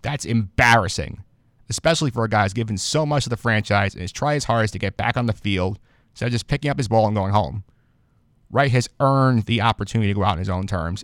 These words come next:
and for the Mets to deny that to save a few million bucks, pretty much all of which is going to Fred Wilpon's pocket instead of back into payroll to improve this lousy baseball team, is an absolute disgrace.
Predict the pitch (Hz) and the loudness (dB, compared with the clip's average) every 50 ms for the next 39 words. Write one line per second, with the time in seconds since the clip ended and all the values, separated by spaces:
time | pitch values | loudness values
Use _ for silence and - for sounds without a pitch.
0 | - _ - 107 107 104 107 123 135 - - 113 107 113 120 120 120 113 110 107 | -12 _ -8 -4 -2 0 0 0 0 0 -2 -2 0 0 0 2 2 2 2 2
1 | 107 - - 92 - 107 98 85 95 - - - 139 147 147 139 139 139 127 120 | 2 0 -4 -4 -2 -2 -2 -2 -6 -8 -6 -4 -2 -2 0 0 0 0 2 2
2 | 113 110 98 107 101 - - - - - - _ _ _ _ _ _ _ _ _ | 2 2 2 2 2 0 -2 -8 -12 -12 -16 _ _ _ _ _ _ _ _ _
3 | _ _ _ - - - 185 180 170 - - - _ - 160 170 170 151 120 123 | _ _ _ -6 -2 0 2 2 2 0 -2 -2 _ 4 4 6 6 4 2 0
4 | 110 - 117 - 113 110 98 101 - 113 110 101 98 101 - 101 90 92 - - | 0 -2 -4 -4 -2 -2 -2 -2 0 0 2 2 0 0 0 -2 -2 0 0 0
5 | 110 110 - - 92 - - 101 - 127 120 113 95 110 113 110 - 101 92 - | 0 0 0 -4 -8 -8 -10 -6 -2 0 0 2 2 2 2 2 0 -2 -4 -2
6 | - - 120 120 104 90 - 92 98 - 151 160 135 113 101 - 110 104 101 101 | -2 -2 0 0 -2 -2 -4 -6 -2 0 0 0 2 0 0 2 2 2 2 0
7 | 101 92 95 98 95 - - 101 98 92 - 101 98 95 95 90 - _ _ _ | -2 -2 -2 -4 -4 -2 -2 -2 -2 -2 -2 -2 -2 -2 -4 -4 -8 _ _ _
8 | _ _ _ _ _ - 117 127 - - - 120 120 120 113 - - 113 110 98 | _ _ _ _ _ -4 -4 -4 -4 -4 -4 0 0 0 0 0 -2 -2 -2 -2
9 | 101 82 - - 85 - - - 110 90 78 76 76 - - - | -2 -2 -4 -6 -6 -6 -4 -4 -4 -6 -6 -8 -10 -12 -14 -16